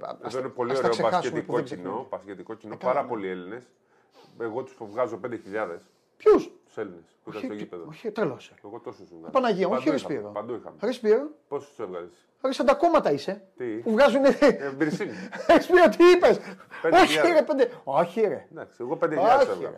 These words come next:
Speaker 1: ρε, όχι, όχι, ποτέ, ποτέ.
Speaker 2: Τους περίμενα τρακόσιους και
Speaker 1: Ποτέ,
Speaker 2: εγώ
Speaker 1: ρε. Όχι, ρε Σπύρο.
Speaker 2: Οι Εστονοί πώς
Speaker 1: Να
Speaker 2: ήταν;
Speaker 1: είναι χίλια άτομα και οι, οι, οι Εστονοί ήταν πιο πολλοί από εμάς.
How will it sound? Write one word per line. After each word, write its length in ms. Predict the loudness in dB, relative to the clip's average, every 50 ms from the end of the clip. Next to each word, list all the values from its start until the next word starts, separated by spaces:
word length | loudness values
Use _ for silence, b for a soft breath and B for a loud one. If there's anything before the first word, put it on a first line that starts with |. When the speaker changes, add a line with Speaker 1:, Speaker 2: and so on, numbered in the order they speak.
| -10 -8 -8 -8
Speaker 1:
ρε, 40 | -8
όχι, 120 | -10 -14 -20
όχι, 120 | -20 _
ποτέ, 400 | -14 -14 -8 -6 -6 -6 -6 -8 -14 _ _ _ _ _
ποτέ. 360 | -18 -16 -12 -10 -10 -12 -12 _
Speaker 2:
Τους 120 | -16 -10
περίμενα 400 | -8 -6 -4 -4 -4 -4 -4 -4
τρακόσιους 520 | -2 0 -2 0 0 -2 -4 -2 -4 -6 -4
και 60 | -2
Speaker 1:
Ποτέ, 120 | 0 2 2
Speaker 2:
εγώ 80 | 2 0
Speaker 1:
ρε. 100 | -2 -10 -14 _ _ _ _ _ _ _ -12
Όχι, 260 | -12 -10 -10 -8 -10
ρε 60 | -10
Σπύρο. 220 | -10 -10 -8 -6
Speaker 2:
Οι 40 | -6
Εστονοί 300 | -4 -4 -4 -4 -4 -4
πώς 180 | -6 -6 -8 -6
Speaker 1:
Να 60 | -4
Speaker 2:
ήταν; 160 | -2 0 0
Speaker 1:
είναι 120 | 0 0 -2
χίλια 420 | -4 -6 -6 -4 -4 -4 -4 -4
άτομα 260 | -6 -6 -8 -8 -6
και 60 | -6
οι, 40 | -4 -4 -4 -2 -2 -2
οι, 100 | -2 -2 -2 -2
οι 40 | -4
Εστονοί 220 | -4 -4 -4 -6
ήταν 120 | -6 -4 -4
πιο 120 | -6 -6
πολλοί 180 | -6 -4 -4 -4
από 140 | -4 -6
εμάς. 180 | -8 -18 -20